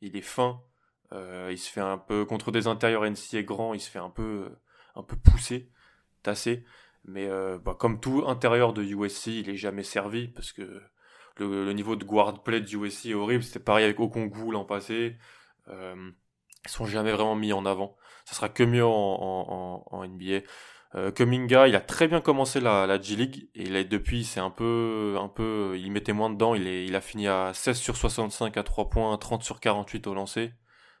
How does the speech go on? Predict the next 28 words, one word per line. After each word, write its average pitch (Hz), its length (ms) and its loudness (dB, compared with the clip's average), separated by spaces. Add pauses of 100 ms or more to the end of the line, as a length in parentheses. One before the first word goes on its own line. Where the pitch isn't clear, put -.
(140)
Donc, 98 320 -4
euh, 95 400 -2
moins 101 240 0
de 110 60 -4
trente 113 260 -4
pour - 140 4
cent 113 340 2
et 104 80 0
moins 98 220 -4
de - 40 -14
soixante-dix 104 680 -6
pour - 200 0
cent 98 180 -10
au, - 360 -12
au - 60 -8
lancer - 220 -10
franc. 120 280 -4 (540)
Euh, 98 440 2
c'est - 160 0
la 117 120 10
question 120 280 2
de 120 60 -2
son 117 160 -2
jeu 101 80 0
offensif, 104 460 -6
hein, - 80 -20 (160)
parce - 180 -12
que 98 320 -8